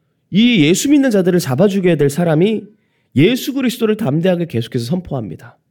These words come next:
그러니 어떻게 합니까? 유대인들이 이 바울을 너무나도 미워하고 이를 갈고 죽이고자 했습니다.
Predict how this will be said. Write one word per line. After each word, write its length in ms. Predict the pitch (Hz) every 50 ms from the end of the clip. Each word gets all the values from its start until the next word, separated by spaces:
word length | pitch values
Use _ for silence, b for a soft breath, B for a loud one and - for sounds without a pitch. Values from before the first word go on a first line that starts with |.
| _ _ _ _ _ _ _ _ _ _ _ _ _ _ _ _ _ _
그러니 240 | - - 190 226 233
어떻게 220 | 185 151 - - 196
합니까? 300 | 190 175 156 160 139 117
유대인들이 600 | 123 151 165 214 202 185 170 170 160 156 160 175
이 60 | 175
바울을 560 | 175 - 107 104 104 101 110 147 180 - -
너무나도 460 | 196 - 87 101 120 127 123 110 107 107
미워하고 880 | 87 82 90 104 117 117 107 90 82 80 76 98 123 120 - - _ _ _ _ _ _ _ _ _ _ _ -
이를 420 | 139 143 156 190 226 220 254 233
갈고 580 | - 127 92 90 90 - 143 160 135 - - - _ _ _ _ _ _
죽이고자 520 | - - - 143 170 220 202 190 139 123
했습니다. 560 | 110 101 98 - - 98 92 - - - _